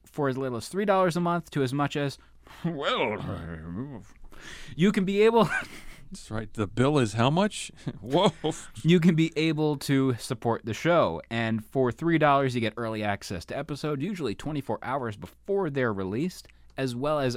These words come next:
Speaker 1: our undying love and gratitude. Five dollars gets you all of that from the three dollar tier and the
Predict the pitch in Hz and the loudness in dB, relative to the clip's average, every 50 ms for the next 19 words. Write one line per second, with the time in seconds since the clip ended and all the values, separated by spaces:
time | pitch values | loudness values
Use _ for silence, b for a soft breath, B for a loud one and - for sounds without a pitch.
0 | - 113 117 110 104 101 98 104 110 117 117 107 90 82 87 92 92 90 95 90 | -2 -4 -2 -2 -2 -2 -2 -2 0 0 0 -2 -2 0 0 0 0 -2 -4 -6
1 | 82 87 87 90 87 85 78 - 80 71 67 64 - b b b b - - 107 | -4 0 0 0 0 0 -4 -8 -10 -12 -14 -14 -16 b b b b -4 0 0
2 | 98 98 92 98 95 95 101 98 92 - 120 110 - - 147 143 139 135 - - | 2 2 0 0 -2 -2 -2 -4 -4 -6 -6 -6 -4 -4 -2 -2 -2 -4 -6 -12
3 | - - - - 131 131 131 123 113 123 135 139 - - 147 135 123 113 - 151 | -20 -10 -4 -2 0 0 0 -2 -2 -2 -4 -4 -4 -4 -6 -6 -6 -6 -4 -4
4 | 147 143 147 143 147 143 - - 156 156 165 160 - b b b b b b - | -2 -2 -2 -2 -2 -4 -6 -6 -6 -6 -6 -6 -8 b b b b b b -18
5 | - - 180 190 190 190 180 175 - - - - - - 113 123 131 139 - | -12 -8 -6 -4 -2 -2 -4 -6 -8 -12 -18 -18 -14 -6 -2 -2 -2 -2 -4